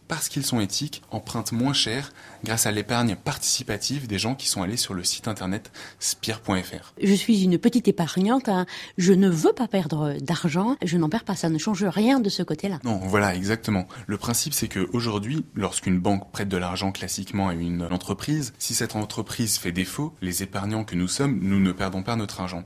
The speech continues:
Speaker 1: Et ben ici, c'est le même principe. Votre argent est mis en dépôt chez la banque partenaire. Nous travaillons actuellement avec le C M P Banque du Crédit, euh,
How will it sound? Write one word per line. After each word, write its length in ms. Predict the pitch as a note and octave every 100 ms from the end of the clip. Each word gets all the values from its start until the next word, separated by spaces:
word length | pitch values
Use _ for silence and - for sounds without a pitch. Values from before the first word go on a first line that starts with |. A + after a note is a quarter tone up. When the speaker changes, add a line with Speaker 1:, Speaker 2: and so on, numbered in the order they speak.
| -
Speaker 1:
Et 80 | -
ben 140 | A2+ A2+
ici, 180 | A#2
c'est 140 | D#3 G#2+
le 60 |
même 180 | F#2+ A#2
principe. 380 | A#2 F#2+ - F2+
Votre 240 | - G2+ A2+
argent 200 | A2+ C#3+
est 100 | G2
mis 180 | G#2+ C#3
en 100 | A2+
dépôt 300 | G#2 G2+ A2+
chez 160 | -
la 100 | F2
banque 220 | F2+ A2
partenaire. 560 | G#2+ F#2+ - F#2 A#2+ D3+ F#2
Nous 80 |
travaillons 360 | F2+ - F#2+ G2+
actuellement 600 | F#2 - F#2 F2+ F#2 G#2
avec 220 | F2+ E2
le 80 | F2
C 160 | E2+ F#2
M 80 | F2+
P 120 | F#2
Banque 220 | F#2 F#2
du 120 | F2+
Crédit, 420 | - - F#2 F2+
euh, 80 | E2